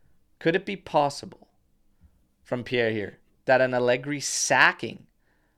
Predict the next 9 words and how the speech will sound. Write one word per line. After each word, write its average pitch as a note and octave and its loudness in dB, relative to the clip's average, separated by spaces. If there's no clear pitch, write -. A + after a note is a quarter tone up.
might B2 0
be G3+ -4
warranted C#3+ -2
depending G3+ -6
not D3 0
on C#3+ 2
if C#4+ 2
we B2+ -4
lose, G#2+ -6